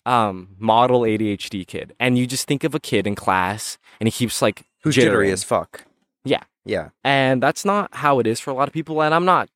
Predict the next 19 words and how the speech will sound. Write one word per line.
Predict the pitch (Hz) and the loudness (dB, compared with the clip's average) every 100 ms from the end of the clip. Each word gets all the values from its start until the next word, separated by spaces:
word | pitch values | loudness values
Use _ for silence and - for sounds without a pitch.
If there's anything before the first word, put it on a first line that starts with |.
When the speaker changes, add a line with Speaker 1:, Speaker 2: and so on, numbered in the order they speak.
| 135 | 0
Speaker 1:
it | 160 185 | 4 4
is | 196 - - | 4 0 0
like | 120 98 | 0 2
that | 95 | -2
for | 104 | -2
some | 117 107 | -4 -2
people, | 110 95 107 | -4 -6 -8
but | 139 123 | -8 -4
for | 160 | 0
me, | 165 196 175 | 2 4 2
it's | 139 - | 2 2
like, | 110 101 - - - - - - _ _ | 2 2 -4 -20 -20 -20 -20 -20 _ _
um, | 110 110 107 101 98 95 _ _ - - _ _ _ - - - | 2 4 4 2 -4 -10 _ _ -18 -18 _ _ _ -20 -20 -2
"Oh, | 131 147 | 2 4
I'm | 135 | 4
writing | 127 139 | 2 2
this | 135 - 131 | -2 -2 -2
essay. | 143 - 120 117 107 _ _ | -2 0 0 0 -4 _ _
Whoops, | 107 147 - - | 2 2 2 -4